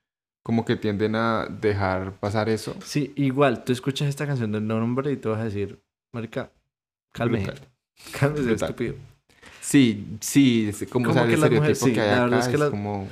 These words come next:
Speaker 2: las mujeres suelen exteriorizar más estas cosas. Siempre ha sido de que las mujeres exterioriz-, exterioricen más sus sentimientos,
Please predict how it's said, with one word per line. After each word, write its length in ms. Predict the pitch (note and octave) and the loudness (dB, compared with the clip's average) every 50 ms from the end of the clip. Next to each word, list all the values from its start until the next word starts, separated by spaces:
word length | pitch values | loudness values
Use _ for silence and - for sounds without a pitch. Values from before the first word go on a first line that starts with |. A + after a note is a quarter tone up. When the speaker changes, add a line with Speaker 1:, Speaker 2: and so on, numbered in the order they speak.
| - - _ | -14 -12 _
Speaker 2:
las 140 | - C3 C3 | -2 0 2
mujeres 260 | C3+ C3+ B2+ B2 A#2+ | 2 2 2 2 0
suelen 300 | - C#3 C3+ C3 C3 C3 C3 C3+ - | 0 0 0 2 2 0 -2 -4 -8
exteriorizar 640 | C3+ - - - C#3+ C3 C3 B2 A#2+ A#2 B2 A2 G#2 | -8 -10 -2 -2 0 0 2 0 0 -2 -4 -4 -4
más 180 | A2 A2 A2+ A#2+ | -4 -6 -6 -8
estas 200 | A#2+ - A#2+ - | -8 -10 -10 -6
cosas. 280 | - C3 B2+ C3 A2+ - - - | -4 -4 -4 -4 -6 -10 -8 -8
Siempre 400 | C3 - - C#3 C3 A#2+ - B2 | -6 0 2 2 2 2 0 -4
ha 20 | B2+ | -4
sido 220 | - C#3 C3+ C3 | 0 2 4 4
de 140 | C3+ C#3 C#3 | 4 2 0
que 120 | - - | -4 -4
las 100 | B2 A#2 | -2 -2
mujeres 320 | A#2 A#2 A2 G2 G2+ F#2+ A#2 | -2 -2 -4 -4 -4 -6 -8
exterioriz-, 480 | A2+ - - A#2 G#2+ G2+ F#2+ G2 - - _ | -10 -8 -6 -4 -4 -4 -4 -6 -12 -12 _
exterioricen 760 | G#2+ G#2+ G#2+ - - - A#2 A2 A2 G2+ G2+ G2+ G2 G#2 G#2 | -8 -8 -8 -8 -6 -6 -4 -2 -2 -4 -4 -6 -8 -8 -6
más 240 | G#2+ A2 A2 A2 A2+ | -4 -4 -4 -4 -6
sus 100 | A#2+ A2+ | -6 -6
sentimientos, 760 | A2+ A#2 A2+ A2+ A2 G2+ G2+ G#2+ A2 A2 - - D3+ - | -6 -6 -6 -6 -6 -6 -4 -4 -4 -6 -6 -8 -10 -12